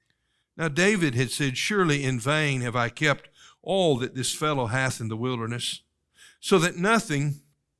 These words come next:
was missed of all that pertained unto him, and he hath requited me evil for good." So and more also do God unto the enemies of David, if I leave not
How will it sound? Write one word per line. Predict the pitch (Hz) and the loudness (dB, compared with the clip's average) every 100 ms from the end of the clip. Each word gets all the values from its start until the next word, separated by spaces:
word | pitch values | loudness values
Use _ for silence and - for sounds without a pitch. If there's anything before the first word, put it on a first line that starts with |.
| _ _ _ - | _ _ _ -10
was | 139 143 135 | -2 0 2
missed | 180 180 139 | 0 2 0
of | 127 | 0
all | 180 | 0
that | 147 - | 0 -4
pertained | 113 151 175 127 | -4 0 0 0
unto | 113 98 | -2 -2
him, | 113 147 143 - _ _ _ _ _ | -2 -2 -4 -10 _ _ _ _ _
and | 165 | -2
he | 196 | 0
hath | 247 180 | 0 0
requited | 170 - 196 202 185 | -4 -2 0 0 -2
me | 170 | -2
evil | 180 208 190 151 | 0 0 0 0
for | - 131 | -2 0
good." | 175 208 120 - _ _ _ _ _ - _ _ _ _ _ _ _ _ _ _ _ _ - 214 | 2 2 0 -8 _ _ _ _ _ -20 _ _ _ _ _ _ _ _ _ _ _ _ -8 0
So | 226 | 2
and | 233 | 2
more | 214 208 | 2 4
also | 185 190 - 151 | 4 2 0 -2
do | 147 | -2
God | 151 156 175 | 0 2 2
unto | 165 147 | 2 0
the | 139 165 | 0 0
enemies | 165 127 120 | 2 0 -2
of | 117 | -2
David, | 151 139 131 147 | 0 0 -2 -4
if | 156 | 2
I | 147 | 4
leave | 165 214 185 | 4 2 2
not | 175 165 | 0 0